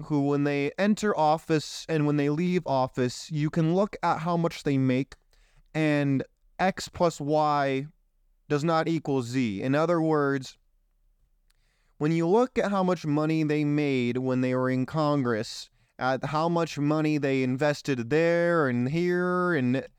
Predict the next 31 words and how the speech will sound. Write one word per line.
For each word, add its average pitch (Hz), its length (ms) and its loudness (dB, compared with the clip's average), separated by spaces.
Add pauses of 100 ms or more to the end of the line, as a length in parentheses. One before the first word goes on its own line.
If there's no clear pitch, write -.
(1200)
you 160 240 0
start 240 460 2
to 220 200 0 (120)
ask 165 400 0 (100)
questions 135 720 -2
when 131 220 0
their 135 160 2
net 165 340 0
worth 147 400 -2
starts 139 380 -2
rising 135 880 0 (640)
a 147 120 2
lot 165 360 2
more 170 280 2
than 151 120 2
they're 151 180 2
being 139 540 0
paid, 139 680 0 (380)
and 139 180 -2
they're 139 140 0
not 160 240 0
supposed 180 400 -2
to - 100 -4
insider 156 480 2
trade 143 460 0
when 135 120 0
they 139 100 0
have 147 240 0
all 151 240 2
the 151 180 0
information. 139 960 -2